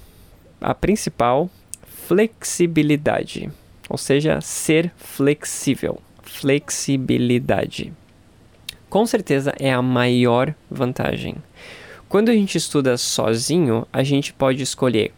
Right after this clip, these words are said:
quando estudar e como estudar. A gente não precisa seguir um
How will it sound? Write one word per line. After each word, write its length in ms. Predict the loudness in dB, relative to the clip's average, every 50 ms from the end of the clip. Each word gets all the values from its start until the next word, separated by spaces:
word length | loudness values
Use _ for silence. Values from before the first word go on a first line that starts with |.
| _ _ -20 -8
quando 680 | -2 0 2 2 2 2 2 2 2 0 0 0 -4 -8
estudar 600 | -10 -12 -8 -6 -6 -4 -2 0 0 0 -2 -6 -10 -18 -20 -20 -20 -6 -2
e 180 | 0 0 0 -2 -6 _ -20 _ _ _
como 500 | -2 0 2 2 2 0 -2 -4 -6 -8 -12 -18 -20 -16 _
estudar. 600 | -8 -8 -8 -6 -6 -4 -2 -2 -4 -4 -6 -10 -16 -20 -20 -20 -20 -20 -20 -18 -18 -18 -20 -6 -2
A 80 | 2 2
gente 260 | 2 2 2 2 2
não 440 | 4 4 4 4 4 4 2 0 -2
precisa 640 | -2 0 0 0 0 -2 -2 -2 -2 0 -2 -2
seguir 720 | -4 -2 -4 -4 -4 -4 -4 -2 0 0 2 0 0 -2 -4 -4
um 300 | -2 -2 0 -2 -2